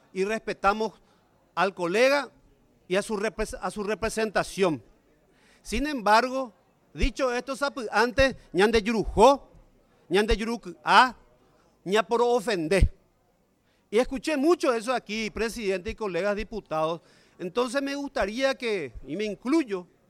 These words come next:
si caigo en el error, de que nos respetemos como corresponde, de que pasemos a la práctica, decimos que nos respetamos, que nos apreciamos, que nos valoramos, pero en el primer,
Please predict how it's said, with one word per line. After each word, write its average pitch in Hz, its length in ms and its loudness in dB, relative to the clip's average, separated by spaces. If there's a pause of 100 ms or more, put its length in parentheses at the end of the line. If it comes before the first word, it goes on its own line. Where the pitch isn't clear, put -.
si - 220 -10
caigo 202 320 2
en 240 80 -2
el 262 100 -2
error, 208 380 0 (260)
de 208 160 -2
que 277 80 -4
nos 269 160 2
respetemos 269 920 2 (120)
como 214 220 -2
corresponde, 170 840 -2 (300)
de 190 180 -2
que 240 120 -4
pasemos 262 560 -2
a 269 60 0
la 247 200 0
práctica, 220 540 0 (160)
decimos 233 440 -6
que 247 120 -6
nos 240 120 -6
respetamos, 240 640 0
que 233 100 -6
nos 233 140 -4
apreciamos, 233 640 -2
que 247 100 -6
nos 247 180 -6
valoramos, 240 580 -2 (280)
pero 233 140 2
en 254 100 0
el 254 180 -4 (500)
primer, 254 580 2